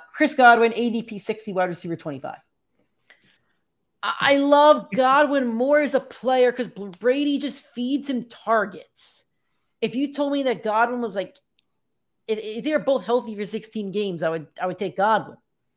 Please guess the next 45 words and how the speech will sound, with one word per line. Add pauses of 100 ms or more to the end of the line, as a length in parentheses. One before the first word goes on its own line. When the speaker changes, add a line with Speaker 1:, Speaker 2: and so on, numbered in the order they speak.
(1080)
Speaker 2:
The
A
C
L
tear
worries
me
a
little
bit.
I (220)
don't
know
if
he's
playing
week
one.
I
think
he
is. (420)
And
then
I
don't
know
how
many
weeks
it
takes
for
him
to
return
to
Chris
Godwin
form. (260)
Now, (420)
if
you
stash
Godwin,